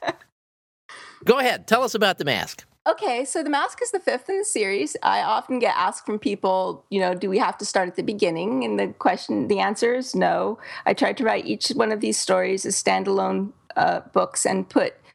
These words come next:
Speaker 1: at least enough backstory in so that a new reader isn't completely lost. But there's a character arc that runs through them. And, uh, this, this story takes place in Japan. Every story is an international,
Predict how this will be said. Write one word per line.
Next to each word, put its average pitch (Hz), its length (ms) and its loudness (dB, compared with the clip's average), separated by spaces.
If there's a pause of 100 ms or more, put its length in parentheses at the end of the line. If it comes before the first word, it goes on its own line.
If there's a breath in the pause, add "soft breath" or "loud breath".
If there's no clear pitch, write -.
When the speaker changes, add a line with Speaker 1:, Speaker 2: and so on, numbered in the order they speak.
(400 loud breath)
Speaker 1:
at 262 160 4
least 320 360 0
enough 220 320 0
backstory 185 840 0
in 180 120 -4
so - 140 -8
that 170 280 2
a 190 40 -4
new 185 220 -2
reader 180 280 0
isn't 175 260 -4
completely 180 640 -4
lost. - 400 0
But - 80 -2
there's 320 200 2
a 240 60 -4
character - 420 0
arc - 220 -2
that - 180 0
runs - 280 -4
through - 220 -6
them. - 300 -2 (440 soft breath)
And, 214 400 2 (100)
uh, 185 300 2
this, 240 380 2
this 269 180 2
story 285 320 0
takes - 260 0
place 214 300 2
in 262 100 4
Japan. 220 640 2
Every 247 280 2
story 233 440 2
is 220 120 -2
an 196 120 -2
international, 214 960 0